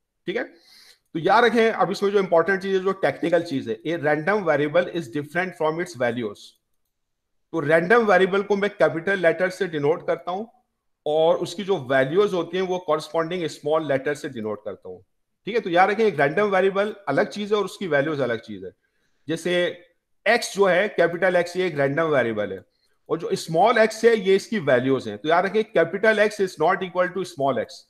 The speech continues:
capital X रैंडम वेरिएबल है, स्मॉल एक्स इसकी वैल्यूज है, a random variable is not equal to its value। तो ये याद रखिएगा,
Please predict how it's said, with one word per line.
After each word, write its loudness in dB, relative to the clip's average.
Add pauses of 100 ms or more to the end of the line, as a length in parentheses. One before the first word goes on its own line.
(520)
capital 2
X -10
रैंडम 0
वेरिएबल 2
है, 0
स्मॉल 0
एक्स -6
इसकी -10
वैल्यूज 0
है, -10
a 0
random -2
variable 0
is -8
not 0
equal -4
to -4
its -10
value। -4 (300)
तो -8
ये -2
याद 4
रखिएगा, -2